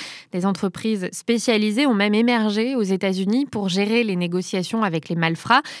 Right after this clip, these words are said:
et procéder, quand c'est nécessaire, au paiement de la rançon. Et pour le patron d'une assurance spécialisée dans le numérique, interrogé par le Washington Post, cette évolution est logique. Avant, c'était les cartes de crédit, les failles de sécurité, la revente des numéros de sécurité sociale,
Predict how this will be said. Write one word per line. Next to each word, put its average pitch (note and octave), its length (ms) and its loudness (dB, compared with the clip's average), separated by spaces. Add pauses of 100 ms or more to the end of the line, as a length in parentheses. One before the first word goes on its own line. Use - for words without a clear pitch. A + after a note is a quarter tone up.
(100)
et - 80 -2
procéder, B3+ 640 2
quand A#3+ 160 0
c'est A#3 160 0
nécessaire, G3+ 640 2
au F3+ 80 0
paiement G3+ 300 2
de G#3+ 60 0
la G3+ 100 2
rançon. F3 360 -2 (400)
Et F#3 100 2
pour C4+ 200 2
le B3+ 80 4
patron A3+ 340 2
d'une F#3 180 0
assurance G3 460 0
spécialisée A3 800 0
dans F#3 100 0
le E3+ 60 2
numérique, F#3 540 2
interrogé F3+ 500 0
par E3 180 -2
le D#3+ 60 0
Washington E3+ 560 -2
Post, C4 340 2 (260)
cette B3 220 2
évolution A3+ 500 2
est A#3+ 80 2
logique. F3+ 540 0 (300)
Avant, F3+ 420 0
c'était G3 320 0
les F3+ 100 2
cartes B3 240 2
de G#3 100 2
crédit, G3+ 480 0
les A3+ 100 2
failles F#3 220 0
de F3+ 100 0
sécurité, F#3 720 -2
la F#3 140 2
revente F#3+ 380 0
des F#3 100 2
numéros F3+ 380 2
de F3 80 -6
sécurité F3+ 500 -2
sociale, A#3 420 2